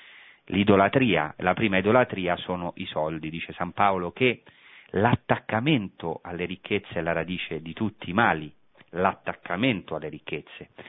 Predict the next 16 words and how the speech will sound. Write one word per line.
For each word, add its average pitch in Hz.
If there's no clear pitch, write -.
Ecco, 110
quindi 131
tutti 196
gli 151
ebrei 165
si -
recavano 117
in 107
pellegrinaggio 110
a 101
Gerusalemme 139
e 165
dovevano 170
fare 117
vari 127
sacrifici 107